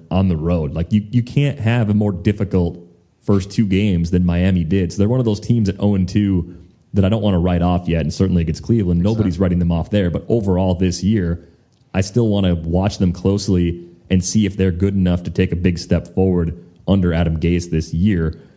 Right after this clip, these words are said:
Speaker 1: Uh, a couple
Speaker 2: Mm-hmm.
Speaker 1: more injuries to get to. This is another A F C East one. Brandon Marshall and Eric Decker are both banged up. Decker's shoulder doesn't seem to be quite as serious as Marshall's knee.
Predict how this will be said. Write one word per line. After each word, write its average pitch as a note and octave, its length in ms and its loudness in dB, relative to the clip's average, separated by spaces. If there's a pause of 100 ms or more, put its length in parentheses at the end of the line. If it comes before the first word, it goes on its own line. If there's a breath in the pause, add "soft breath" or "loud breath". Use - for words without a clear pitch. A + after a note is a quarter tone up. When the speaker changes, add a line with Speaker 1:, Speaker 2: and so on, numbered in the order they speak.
(180 loud breath)
Speaker 1:
Uh, E2 120 0
a F2 40 2
couple B2 200 -2
Speaker 2:
Mm-hmm. G2+ 100 2
Speaker 1:
more G2+ 180 -2
injuries F#2+ 380 0
to - 80 -6
get F2+ 220 0
to. F#2 260 2
This F2 140 -4
is - 20 -4
another F2 380 2
A F2+ 140 2
F E2+ 100 -4
C - 300 -4
East G#2 280 0
one. G#2 280 2
Brandon F#2 440 0
Marshall F2+ 560 0 (380 loud breath)
and C#3 180 2
Eric G2+ 240 -2
Decker F#2 320 0
are E2 60 0
both D#2+ 260 -2
banged E2 300 0
up. E2 200 -2
Decker's B2 360 0
shoulder G2+ 380 0
doesn't F#2+ 260 -2
seem G2+ 240 0
to F#2+ 60 0
be F2+ 100 0
quite G2+ 280 0
as F#2+ 140 -2
serious F#2+ 420 0
as E2+ 80 -2
Marshall's F2 460 0
knee. G2+ 420 0